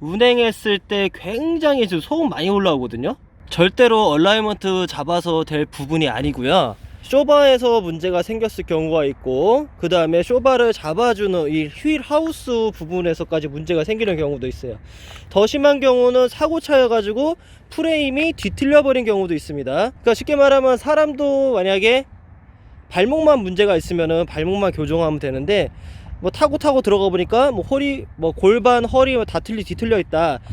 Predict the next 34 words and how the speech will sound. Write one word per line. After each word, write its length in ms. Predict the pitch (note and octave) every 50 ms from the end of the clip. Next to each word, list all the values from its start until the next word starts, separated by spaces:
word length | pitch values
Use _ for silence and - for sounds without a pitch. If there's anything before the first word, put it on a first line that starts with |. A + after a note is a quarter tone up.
| - - - - _ -
그럼 200 | - A3 B3+ A3+
그 100 | G#3+ G#3
교정하기 420 | - - F3+ F#3+ A3 A3 G#3+ F#3+
되게 260 | F#3+ E3+ E3 E3+ F#3+
힘들고 440 | G3+ A#3 C4 C4+ C#4+ C4 A3 F#3 F#3
돈 180 | F3 - D#3+ C#3
많이 200 | C3 D3 E3+ F#3
들잖아요. 520 | F3+ F3 D3 D3 C3+ C3+ C3+ C#3 D#3 D#3+ D3+ _ _ _ _ _ - -
똑같습니다. 640 | - G#3+ A3+ B3+ B3+ - - G3+ E3 D3 C#3 C#3+ C#3+ C#3+
차도 200 | - - C4 B3
똑같기 340 | A#3 C#4 - C#4+ D4 - C4
때문에 460 | - G#3 F3+ F3 F#3+ A#3 B3 G#3+ C#3 - - - - - - - - - - -
이런 220 | - A3+ B3+ B3
신발 380 | A3 - D#4 D#4+ F#4 F#4 E4 C4+
보고 260 | G3+ G#3 F#3+ G3 F3
먼저 260 | D3 D3+ D3+ D3 E3
판단하시는 640 | - - B3+ C4 C4 C#4 C4 B3 A#3+ - G#3+ G#3
게 100 | G3 F#3
좋아요. 360 | E3+ - D#3+ D#3 D3+ C#3+ B2+ A2+ _ _ _ _ _ _ _ - - _
그 300 | - - G3+ A#3 B3+ C4 B3+
다음으로 880 | - - - C#3 F3 G3+ B3 C#4 D4 C#4+ C#4+ C4 B3 A#3+ B3 B3+ C#4+ D4+ _ _ _ _ -
운행한 480 | C#3+ D#3 F#3+ A#3 C4+ C#4 C#4 C#4 C4
다음에 580 | A3+ G#3+ F3+ E3 E3 F3 G#3 A3+ G#3+ E3 A#2+ - - _ _ - - - _ - -
이게 120 | - F#3+ A3
직진으로 560 | - - E3 - - A#3+ B3 B3+ B3+ A#3+ A3
가는지 640 | F3 E3+ D#3+ F3 E3+ D#3+ D#3 F3+ F#3 F3 D#3+ C3 A2+ - - _
조금 320 | - B3 C4+ - C#4 B3 A#3+
흐-, 80 | B3 - - -
바깥으로 800 | - E3+ D#3+ - - - - - G#3 G3+ F#3+ F3+ E3+ D#3+ D3+ C#3+ -
틀어져 280 | - C#4+ D#4+ C#4 D4 C4
가는지 500 | G#3+ D#3 D3+ D#3 D3 D3 E3+ D3+ C3+ C3
그걸 240 | - - F#3+ G3+ A#3
판단하시는 580 | A3 - A3 G#3+ A3+ A3 G3+ G3 - F#3 E3 D3
거예요. 280 | B2 A2+ A2+ A2+ A2+